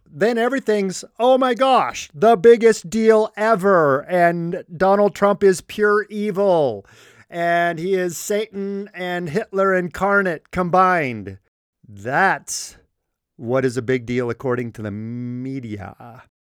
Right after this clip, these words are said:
By the way, I have more information about Afghanistan, so stick around for that. Also, um, Gen Z, what the heck are they doing?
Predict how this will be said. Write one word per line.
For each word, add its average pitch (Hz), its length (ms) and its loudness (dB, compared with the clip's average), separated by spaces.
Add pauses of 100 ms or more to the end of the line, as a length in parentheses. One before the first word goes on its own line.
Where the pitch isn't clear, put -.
(180)
By 208 120 2
the 214 80 4
way, 214 80 4
I 147 100 0
have 143 340 0
more 165 480 -4
information 143 1040 -10 (260)
about 123 580 -2
Afghanistan, 92 1200 -14 (280)
so 107 220 -6
stick 117 320 -8
around 110 380 -4
for 107 140 -10
that. 98 420 -4 (280)
Also, 180 600 0
um, 170 520 -2 (340)
Gen 226 300 -2
Z, 247 540 -6 (360)
what 202 160 -12
the 269 100 -8
heck 269 160 -10
are 269 60 -6
they 269 120 -4
doing? 214 540 -6